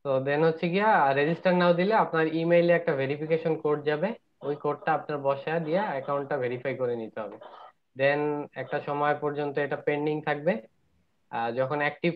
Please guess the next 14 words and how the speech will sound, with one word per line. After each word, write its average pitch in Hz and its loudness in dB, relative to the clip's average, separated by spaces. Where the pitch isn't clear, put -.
করবে 170 2
তখন 151 -2
আপনি 139 -2
log 127 0
in 120 -4
করতে 113 -8
পারবেন, 107 -10
ঠিক 151 -12
আছে? 185 -10
এটা 156 -2
গেল 156 2
হচ্ছে 156 0
কি 147 -4
একটা। 139 -6